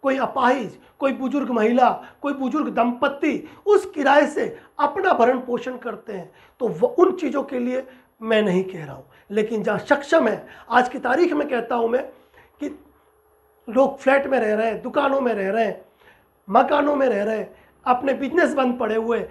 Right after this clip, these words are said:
ऐसी अवस्था में जब आज सारा देश एक हो चुका है तो प्रत्येक मकान मालिक, प्रत्येक दुकान मालिक से पुरजोर निवेदन करता हूँ कि हमारे इस वीडियो को आप ध्यान से सुने और समझें कि आप कोरोना वॉरियर्स बने,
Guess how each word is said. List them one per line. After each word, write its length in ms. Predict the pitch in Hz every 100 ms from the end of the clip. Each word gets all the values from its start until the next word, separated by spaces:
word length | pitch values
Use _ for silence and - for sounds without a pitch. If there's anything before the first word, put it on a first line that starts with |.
| - -
ऐसी 260 | 220 220 254
अवस्था 420 | 214 214 - 220
में 200 | 226 262 - - 196
जब 180 | 180 240
आज 220 | 220 -
सारा 380 | - 233 247 226 -
देश 360 | 254 269 - - _ _ _ _ -
एक 220 | 269 277
हो 160 | - 233
चुका 300 | 233 214 214
है 180 | 180 - - _
तो 60 | 240
प्रत्येक 480 | 220 269 - 415 381
मकान 300 | 277 277 262
मालिक, 360 | 240 226 208 - _ _ -
प्रत्येक 400 | 285 285 381 381
दुकान 280 | 247 269 262
मालिक 360 | 247 233 208 - _ _ -
से 80 | 233
पुरजोर 440 | - 226 269 320
निवेदन 360 | 269 240 226 226
करता 320 | 220 196 -
हूँ 220 | 196 180 - _
कि 60 | 233
हमारे 300 | 185 214 220
इस 160 | 214 202
वीडियो 220 | 202 247
को 260 | 247 277 277 - _
आप 300 | 190 190 - -
ध्यान 280 | 226 392 311
से 120 | 277
सुने 300 | 240 240 196 - - -
और 180 | 294 294
समझें 540 | - 285 302 302 285 - - _ _ _ _ _ _ _ -
कि 60 | 226
आप 300 | 208 214 -
कोरोना 300 | 233 277 294
वॉरियर्स 420 | 247 214 214 196
बने, 220 | 180 156